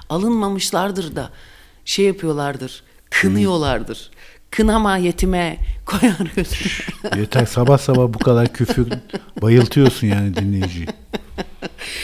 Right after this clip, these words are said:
Speaker 1: Ama bir dakika, can evimden vuruldum ki bugün tamamen hanımefendi kalkmıştım, değil mi?
Speaker 2: Evet.
Speaker 1: Yok işte radyo karavana hoş geldiniz. Hiçbir espri yapmadan direkt bir radyo programı gibi girdim. Böyle bazen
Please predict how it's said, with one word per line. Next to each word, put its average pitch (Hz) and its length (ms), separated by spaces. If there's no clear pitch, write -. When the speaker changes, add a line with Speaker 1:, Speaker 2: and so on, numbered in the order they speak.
Speaker 1:
Ama 220 300
bir 226 60
dakika, 175 300
can 208 200
evimden 185 520
vuruldum 160 320
ki 175 140
bugün 175 340
tamamen 190 500
hanımefendi 160 500
kalkmıştım, 131 760
değil 196 180
mi? 147 120
Speaker 2:
Evet. 87 100
Speaker 1:
Yok 165 180
işte - 240
radyo 151 300
karavana 151 420
hoş 147 180
geldiniz. 139 420
Hiçbir 151 260
espri 139 320
yapmadan 139 500
direkt 139 260
bir 131 60
radyo 143 280
programı 143 440
gibi 135 260
girdim. 135 400
Böyle 190 240
bazen 196 460